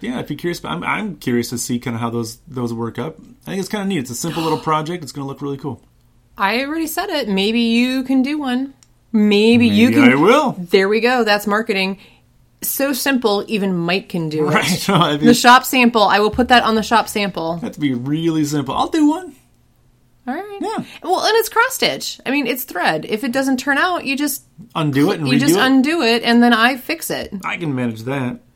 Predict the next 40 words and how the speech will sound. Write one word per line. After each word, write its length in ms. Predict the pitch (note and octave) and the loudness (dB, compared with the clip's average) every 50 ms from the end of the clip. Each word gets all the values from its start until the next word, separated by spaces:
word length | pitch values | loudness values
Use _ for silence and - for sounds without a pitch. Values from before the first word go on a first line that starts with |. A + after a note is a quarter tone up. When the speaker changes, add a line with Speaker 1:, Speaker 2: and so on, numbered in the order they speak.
| _ _ | _ _
Speaker 2:
You 140 | - G#3+ G#3 | -4 -4 -2
can 160 | G3 G#3+ G3 | -2 -2 -2
manage 300 | F#3 E3 E3 E3 E3+ E3 | -2 -4 -4 -6 -6 -8
to 60 | - E3+ | -8 -8
let 60 | E3+ | -8
me 80 | E3 | -8
fix 240 | E3 - F3 E3 - | -8 -10 -10 -8 -6
it? 160 | G3+ G#3+ G#3+ | -6 -6 -4
Speaker 1:
Maybe 280 | C#3 D3 E3 D#3+ F3+ F3 | -2 -2 -2 0 0 -2
that'll 420 | D3 D#3 D#3 C3 A#2+ C#3 C#3 D3 | -2 -2 -8 -8 -6 -4 -4 -4
be 60 | D3 C#3 | -4 -4
my 140 | C3+ C3 | -6 -8
project 440 | B2 - D3 C#3 C#3 C3+ D3+ D3 D3 | -6 -4 -4 -4 -2 -2 -4 -4 -4
for 100 | - D3 | -8 -6
the 140 | C3 C3+ C3 | -6 -6 -6
night 300 | B2+ B2+ A#2+ A2 A2 E3 F#3+ G#3 - - - - - - _ - - - | -6 -6 -8 -8 -10 -12 -16 -20 -20 -20 -20 -20 -20 -20 _ -18 -18 -12
or 240 | - C3+ B2+ A#2+ A#2+ | -8 -4 -4 -2 -2
the 120 | A#2+ A#2+ | -2 -4
week. 340 | A#2 B2 A#2+ A2+ - - _ _ _ _ - - - | -2 -2 -4 -4 -6 -12 _ _ _ _ -20 -20 -20
Speaker 2:
Oh, 480 | - - - - - - - - - - - E3+ | -20 -20 -20 -20 -20 -20 -20 -20 -20 -16 -14 -14
maybe 160 | E3+ E3+ G3 | -10 -8 -8
we'll 220 | G#3 F#3+ F3 - _ _ _ _ | -8 -8 -10 -12 _ _ _ _
post 280 | - - E3 D#3 - | -12 -12 -12 -12 -10
pictures 300 | - F3+ E3+ - F3+ D#3+ | -12 -12 -10 -10 -10 -10
of 200 | D#3+ D3+ D3 C#3+ | -10 -12 -12 -14
you. 560 | D3+ D3+ D3+ F3 G#3+ B3 C4 F3+ - - - - | -14 -10 -6 -6 -4 -4 -4 -6 -8 -10 -12 -10
Speaker 1:
Sure. 400 | - - C#3 D3+ F#3 G#3 F3 B2 - _ _ _ _ _ _ _ _ - | -4 0 0 0 0 -2 -6 -10 -14 _ _ _ _ _ _ _ _ -20
Speaker 2:
There 140 | F3 F3 | -18 -16
we 100 | F3 F3 | -14 -12
go. 240 | F#3 A3 B3 C4 A#3+ - _ _ _ | -10 -10 -10 -10 -10 -14 _ _ _
Speaker 1:
Sounds 320 | - - C3+ C3 C#3 D3 | -10 -8 -6 -6 -6 -6
good. 300 | D3 E3+ A3+ F4+ F4+ C#4+ | -4 -4 -4 -4 0 0
Speaker 2:
You 80 | A3+ G#3 | 4 4
can 80 | A#3 | 4
pick 180 | - - A#3 A#3 | 4 4 2 2
your 100 | A3+ - | 0 -4
colors 360 | - - G3+ G3+ G#3+ A3+ F#3 | -2 -4 -2 -2 0 -2 -2
and 80 | F3 D#3+ | -2 -4
everything. 560 | E3 E3 E3+ G3 F3 - D#3 C3+ D3 E3 D#3+ | -6 -6 -4 -6 -6 -6 -8 -10 -10 -10 -12
Speaker 1:
Awesome. 320 | - - - - - - | -12 -12 -10 -10 -10 -10